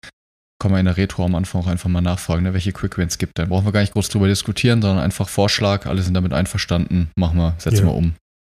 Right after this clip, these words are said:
Speaker 2: Oft
Speaker 1: Fertig.
Speaker 2: ist das eine Fünf-Minuten-Sache,
Speaker 1: Ja.
Speaker 2: ne? Also
Speaker 1: Ja,
Speaker 2: das ist
Speaker 1: absolut.
Speaker 2: so,
Speaker 1: Ja.
Speaker 2: wo, und dann fragt sich jeder, "Ey, warum haben wir es eigentlich schon, nicht schon früher gemacht?" Ähm, ja, weil ihr keinen Scrum Master hattet, der euch darauf hinweist, ne?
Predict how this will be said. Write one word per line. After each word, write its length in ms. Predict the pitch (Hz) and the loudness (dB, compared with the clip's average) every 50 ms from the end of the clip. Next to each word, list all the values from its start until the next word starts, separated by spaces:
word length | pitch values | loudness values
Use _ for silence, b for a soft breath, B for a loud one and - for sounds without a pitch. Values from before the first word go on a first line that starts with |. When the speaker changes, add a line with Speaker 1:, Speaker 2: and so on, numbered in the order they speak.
| - B B B B B | -20 B B B B B
Speaker 2:
Oft 60 | 127 | 0
Speaker 1:
Fertig. 200 | 95 82 - - | 2 4 4 2
Speaker 2:
ist 80 | - - | 2 2
das 260 | - - - - - | 0 0 0 -2 0
eine 120 | 110 104 | 0 0
Fünf-Minuten-Sache, 840 | - - 117 110 - 117 113 123 127 - - 90 95 - - 98 90 - _ _ - - | 4 4 2 2 4 4 4 4 4 2 0 0 0 0 -2 -4 -6 -6 _ _ -4 -2
Speaker 1:
Ja. 60 | 107 | 0
Speaker 2:
ne? 120 | 107 101 - - | 0 -2 -4 -6
Also 220 | - 101 92 104 | -4 -2 2 4
Speaker 1:
Ja, 200 | 147 135 104 76 | 4 4 4 2
Speaker 2:
das 140 | - 104 101 | 2 0 0
ist 120 | 113 104 82 85 | 0 0 0 0
Speaker 1:
absolut. 280 | 107 101 98 101 107 - | 0 -2 -2 -4 -4 -6
Speaker 2:
so, 40 | - | -8
Speaker 1:
Ja. 60 | - - - | -10 -10 -10
Speaker 2:
wo, 140 | 113 123 123 | -4 -4 -4
und 260 | - 123 117 110 - | -2 -2 -2 0 2
dann 160 | 110 107 107 98 | 2 2 2 0
fragt 300 | - - 117 117 - - | 0 2 0 2 2 2
sich 140 | 127 101 | 2 2
jeder, 340 | 101 104 110 113 104 98 113 123 120 110 104 104 | 4 4 4 4 2 2 -2 -6 -4 -2 -2 -2
"Ey, 180 | - - 107 104 | 0 0 0 2
warum 200 | 101 98 107 104 | 2 2 2 2
haben 80 | 98 113 | 2 2
wir 60 | 113 | 0
es 80 | 98 - | 0 -2
eigentlich 220 | 101 95 101 104 - | -4 -6 -6 -8 -8
schon, 200 | - - 107 - | -10 -14 -10 -4
nicht 120 | - 123 - | -2 -2 -2
schon 120 | - 110 | -2 -4
früher 240 | - - 143 147 120 | 0 4 4 4 4
gemacht?" 400 | 98 85 90 107 117 - - - B B B B B B B B B - | 4 0 -2 -4 -4 -6 -8 -20 B B B B B B B B B -4
Ähm, 260 | 101 101 104 101 95 92 B B B B - | 0 0 0 0 -2 -6 B B B B -6
ja, 240 | 95 87 95 110 - - | -4 -4 -4 -6 -8 -6
weil 100 | - 95 | -6 -6
ihr 80 | 92 101 | -6 -6
keinen 200 | - - 95 90 | -6 -6 -8 -8
Scrum 240 | - - - 107 110 | -6 -6 -6 -4 -4
Master 320 | 107 101 95 - - 98 | -4 -4 -6 -6 -6 -8
hattet, 400 | 95 107 - - 107 - - - | -8 -10 -10 -12 -14 -12 -10 -8
der 260 | 95 95 98 98 - - | -6 -6 -6 -6 -6 -6
euch 140 | 104 98 | -8 -8
darauf 240 | - - - 92 - | -8 -10 -10 -10 -8
hinweist, 480 | - 101 90 - - - - - - - | -8 -10 -10 -10 -12 -16 -16 -16 -12 -12
ne? 80 | 104 | -12